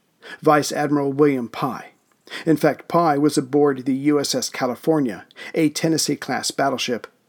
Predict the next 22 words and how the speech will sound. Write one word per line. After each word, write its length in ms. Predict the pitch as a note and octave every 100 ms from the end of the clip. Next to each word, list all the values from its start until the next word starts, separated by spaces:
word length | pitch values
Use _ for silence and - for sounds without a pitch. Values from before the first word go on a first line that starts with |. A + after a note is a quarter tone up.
| _
that 220 | - C#3 C3+
was 240 | E3 D#3
stationed 640 | - D3 D3 - - - - _ -
at 220 | C3+ -
Pearl. 420 | - D3+ A2 - _ _ _ _ _ - - -
Layton 340 | D#3+ G#2 F3
told 340 | - D#3+ D3
Pye 380 | - C#3+ C3+ C3 - -
of 100 | D#3+
the 120 | D3
latest 400 | C#3 D3 D3 -
warning, 420 | C#3+ C#3+ C3+ A#2 - _ -
then 260 | D#3 D#3+
asked, 380 | C3+ A2 - - _ _ _ _ _
"How 200 | - D#3
should 220 | C#3 D3+
we 120 | C3+ B2+
proceed?" 600 | - - F3 C#3 F2 - _ _ _ _ _ _ -
But 140 | D#3+
Pye 240 | - D3+
was 160 | B2 A#2
unworried. 520 | G#2+ G#2+ A2 F2 F#2+